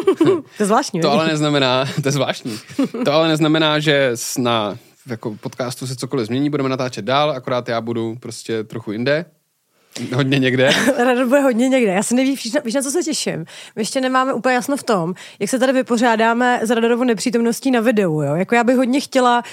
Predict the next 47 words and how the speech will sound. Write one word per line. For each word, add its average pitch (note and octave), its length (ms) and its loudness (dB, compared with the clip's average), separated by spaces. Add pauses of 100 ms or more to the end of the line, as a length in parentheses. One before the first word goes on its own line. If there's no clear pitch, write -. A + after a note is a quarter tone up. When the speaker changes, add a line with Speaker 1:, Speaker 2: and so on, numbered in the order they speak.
(140)
Speaker 1:
takový A#3 240 -2
to C4 80 0
maršpilu, A#3+ 600 2
jak G3 140 0
bylo G#3 220 2
jako G#3 200 0
v G#3 40 -2
Hemem, G3+ 360 -2
víš, E3 160 -6
že, G3+ 260 -2
že G3+ 100 -4
mám G3 480 -4 (140)
iPad G3+ 360 -2
na G3+ 100 -2
nějakém G3 280 -4
polštáři F#3+ 600 -2 (120)
s F3 120 -10
tvojí G3+ 200 -2
hlavou, F#3 320 0
nebo F#3 180 0
Speaker 2:
Mhm, - 80 0
Speaker 1:
Sheldon G#3 260 0
Speaker 2:
ne. G3+ 60 0
Speaker 1:
takhle G#3+ 200 0
byl G3 140 0
v G3 60 -2
Big F3+ 160 -2
Bangu. F3+ 480 0 (520)
Ve G#3 100 0
hře G#3 180 0
je G#3+ 60 0
i - 80 -6
kartonový A3+ 640 0
radar. F#3+ 560 0 (480)
Speaker 2:
Radar B2+ 300 0
kartonový. B2+ 640 0
Speaker 1:
<laughs> - 60 -20 (1000)
Speaker 2:
No, B2+ 260 2
nicméně, D3 440 0
to C#3 80 0
se D#3+ 120 0
ještě D#3+ 220 0
uvidí, C#3 220 0
jak D#3 120 2
tohle D#3 180 0
bude E3 160 2
fungovat, E3+ 420 0